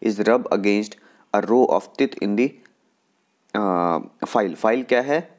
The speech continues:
Steroidary वेन है जो कि प्रेजेंट होता है वेंट्रल साइड, ठीक है। और वेंट्रल साइड कहाँ पे? फोर विंग्स के, ठीक है।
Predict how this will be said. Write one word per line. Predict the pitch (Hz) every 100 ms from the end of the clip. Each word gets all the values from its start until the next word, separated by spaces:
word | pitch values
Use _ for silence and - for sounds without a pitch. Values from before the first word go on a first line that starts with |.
| -
Steroidary | 123 117 107 - 139 165 _ _
वेन | 85 110 110
है | 101 98
जो | 107 101
कि | -
प्रेजेंट | - 104 107
होता | 98 113
है |
वेंट्रल | 117 95 104 104
साइड, | 85 73 - _ _ _ _ _ _
ठीक | 110
है। | 120 - - _ -
और | 98
वेंट्रल | 92 101 107 120
साइड | 120
कहाँ | 113 113 123 120
पे? | 160 - _ _ _ _ -
फोर | 110 85
विंग्स | 78 76
के, | - - _ _ _ _ _ _ _ _ _ _ _ _ _ _
ठीक | 120 123
है। | 135